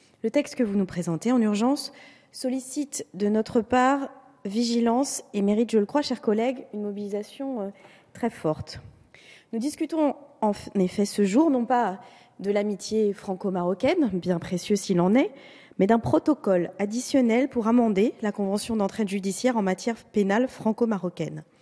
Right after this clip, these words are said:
Rien ne prédisposait le groupe écologiste à se que poser à ce texte, puisque, comme vous l'avez indiqué, madame la ministre, le gouvernement le présente comme un texte visant à favoriser une coopération plus durable et plus efficace entre la France et le Maroc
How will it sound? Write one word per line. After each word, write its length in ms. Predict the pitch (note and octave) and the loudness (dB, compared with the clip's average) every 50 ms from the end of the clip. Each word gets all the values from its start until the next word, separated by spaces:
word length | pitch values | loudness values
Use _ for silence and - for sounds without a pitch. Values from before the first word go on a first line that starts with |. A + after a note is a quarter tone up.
| _ _ _ _ - - - - _ - | _ _ _ _ -20 -20 -20 -20 _ -14
Rien 420 | - F#3+ A#3 B3+ C4+ D4 D#4+ D#4+ - - - - | -8 -4 -2 -2 -2 -2 -4 -8 -10 -14 -14 -10
ne 200 | G#3+ A3 A3+ B3 | -6 -4 -4 -4
prédisposait 580 | A#3+ - - B3+ G#3+ A#3 - - A#3 A3 G#3+ G#3+ | -4 -4 -6 -6 -6 -6 -8 -6 -4 -2 -2 -2
le 80 | G3 | -2
groupe 200 | G3 G#3 G#3 - | 0 0 0 -2
écologiste 500 | G#3+ - - F#3 F#3+ G3 G#3+ D4+ - - | -2 0 0 2 2 2 2 0 0 0
à 60 | A#3 G#3 | -2 -4
se 100 | - F#3+ | -4 -6
que 140 | - - | -6 -6
poser 440 | F#3+ - - G3+ G3 F#3 A#3+ C#4 C#4 - | -4 0 2 2 4 4 4 2 0 0
à 100 | A#3 A#3+ | -4 -4
ce 140 | - - G3+ | -2 -2 -4
texte, 420 | - - D3+ - - - - - - - - - - - - - - _ _ | -2 -4 -8 -8 -8 -14 -20 -20 -20 -20 -20 -20 -20 -20 -20 -20 -20 _ _
puisque, 320 | - - F3+ - - G#3+ | -12 -12 -10 -8 -6 -6
comme 180 | G#3 - F#3+ F#3+ | -4 -4 -4 -4
vous 80 | F3+ F#3+ | -2 -2
l'avez 200 | F#3+ F#3+ F#3 F#3+ | -2 -2 0 -2
indiqué, 280 | F#3+ F3 F3+ F3 - | -4 -4 -4 -4 -2
madame 280 | F#3 F#3+ F3+ F#3 F#3 F3+ | 0 0 2 2 2 2
la 100 | F3 E3+ | 2 2
ministre, 320 | E3+ F3+ A3+ E4 F4+ - - | 4 4 6 4 4 4 2
le 80 | G#3 | 0
gouvernement 600 | F3+ F#3+ F3+ G3 F#3 G3 F#3+ G3 G#3+ G#3+ G#3 F3+ - - - - - - - | 0 2 2 2 2 2 4 4 4 4 4 2 0 -4 -14 -20 -12 -6 -2
le 80 | F#3+ F3+ | -2 2
présente 340 | - G3+ F3+ G3+ A#3 C4 | 2 2 4 4 4 4
comme 160 | - B3 F#3+ F3+ | 4 4 4 4
un 80 | F#3 | 2
texte 380 | F3 G#3+ A3+ A3+ - - - G3 | 2 2 0 0 -2 -4 -2 -2
visant 420 | E3 D#3+ F3+ G#3+ A3 G#3 A3+ G#3+ | -2 0 0 0 2 2 4 4
à 80 | F#3+ D#3+ | 2 2
favoriser 600 | - - D4 D4+ G#3+ A#3 G#3 G3+ G3+ F#3 F#3+ C4+ | 0 2 0 2 2 2 0 0 -2 0 2 2
une 160 | D4 B3+ G#3+ | 4 4 4
coopération 680 | G3+ B3 B3+ C4+ - B3 A3 G#3+ G3+ - - - G#3 F#3+ | 6 6 6 8 6 4 2 2 2 0 0 0 0 0
plus 200 | F3 - D4+ D#4 | 2 4 4 6
durable 400 | C4+ B3+ B3+ F#3+ F3+ F3 D#3+ E3+ | 6 6 4 4 2 0 0 -2
et 40 | E3 | -4
plus 220 | - - C#4+ C4 | -2 0 2 2
efficace 480 | B3 A3+ - - - - F#3 F3+ - - | 2 0 -2 -4 -4 -2 -2 -2 -2 -4
entre 220 | F3+ F3 - F3 | -6 -6 -4 -6
la 80 | E3 F3 | -6 -6
France 340 | - - C#4+ D#4+ D#4+ - B3 | -2 2 2 2 2 2 0
et 40 | |
le 80 | G3+ E3 | -2 0
Maroc 400 | E3 F3 F3+ G#3 C4 D#4 - - | 0 0 0 0 -2 -2 -4 -8